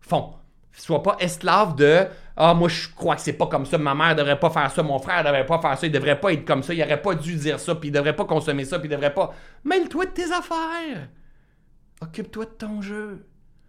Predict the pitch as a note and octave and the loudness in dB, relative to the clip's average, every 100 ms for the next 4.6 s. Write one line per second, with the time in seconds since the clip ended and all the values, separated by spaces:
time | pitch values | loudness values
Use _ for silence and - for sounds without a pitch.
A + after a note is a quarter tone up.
0 | _ _ - D#3 D#3+ F3 F#3 D#3+ C#3 F3 | _ _ -16 -14 -12 -10 -8 -8 -8 -10
1 | E3+ D#3+ C#3 - - - - _ _ _ | -10 -12 -14 -18 -20 -20 -20 _ _ _
2 | _ _ - A#2 A2 - D#3 C3 - C3+ | _ _ -20 -16 -12 -8 -6 -8 -10 -10
3 | B2 B2 - - - - - _ _ - | -8 -12 -16 -20 -20 -20 -20 _ _ -20
4 | - - - D3+ C#3+ G#2+ | -12 -10 -6 -4 -2 -4